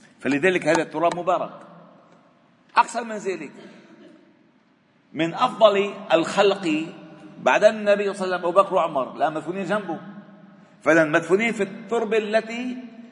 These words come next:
بجانبه. فإذا تربتهم التي منها خلقوا قريبة من ترابه الذي منه خلق.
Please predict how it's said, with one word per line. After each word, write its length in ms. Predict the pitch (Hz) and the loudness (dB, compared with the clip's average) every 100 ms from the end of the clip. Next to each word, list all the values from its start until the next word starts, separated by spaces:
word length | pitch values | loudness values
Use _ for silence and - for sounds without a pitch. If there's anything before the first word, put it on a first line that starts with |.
| - - | -20 -2
بجانبه. 920 | 156 170 208 226 214 196 151 95 - - - | 2 4 2 0 0 0 0 -4 -10 -12 -4
فإذا 320 | - 170 175 | -2 0 0
تربتهم 1120 | 151 151 175 160 180 202 202 180 202 170 147 - - 131 | -2 -4 -4 0 0 4 4 4 2 -4 -10 -12 -8 -4
التي 340 | 147 156 156 | -2 -4 -6
منها 300 | 160 190 180 | -4 2 2
خلقوا 540 | 180 190 190 185 226 - - - - - - - | 4 4 4 0 -2 -2 -14 -18 -20 -20 -6 2
قريبة 580 | 165 196 190 185 196 220 202 113 | 4 4 2 2 -2 -2 -10 -6
من 480 | 156 165 156 160 156 | -4 -4 -6 -10 -2
ترابه 500 | 156 170 175 170 160 | 4 6 6 6 2
الذي 300 | 151 147 143 | 2 -2 -2
منه 220 | 156 139 | -2 -4
خلق. 460 | 120 117 - - | -2 -2 -4 -10